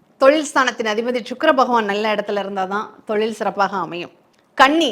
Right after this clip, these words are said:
பத்தாவது வீட்டின் அதிபதி புதன், புதன்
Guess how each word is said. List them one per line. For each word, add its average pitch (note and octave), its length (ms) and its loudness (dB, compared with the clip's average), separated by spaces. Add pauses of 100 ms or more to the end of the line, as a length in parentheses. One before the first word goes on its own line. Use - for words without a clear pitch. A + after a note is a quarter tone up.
(760)
பத்தாவது D4 480 6
வீட்டின் A#3 280 -2
அதிபதி A3 300 0 (160)
புதன், C4 260 -2 (720)
புதன் C#4 220 0